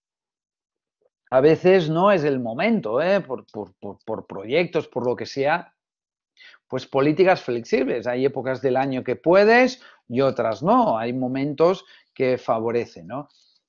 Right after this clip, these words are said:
Oportunidad de crecer. Siempre que puedas, intenta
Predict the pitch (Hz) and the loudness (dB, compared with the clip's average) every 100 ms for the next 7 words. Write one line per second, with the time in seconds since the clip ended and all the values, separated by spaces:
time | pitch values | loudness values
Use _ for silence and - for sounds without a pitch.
0 | _ 143 165 196 180 185 202 214 220 185 | _ -2 -2 2 2 6 6 6 4 2
1 | 170 - 190 143 - 160 175 185 180 156 | 0 2 2 2 -2 -8 -6 -6 -4 -6
2 | 151 175 190 196 202 - _ _ _ 151 | 0 2 4 4 2 -4 _ _ _ -8
3 | 151 180 185 185 196 196 190 | -4 0 0 2 2 2 -2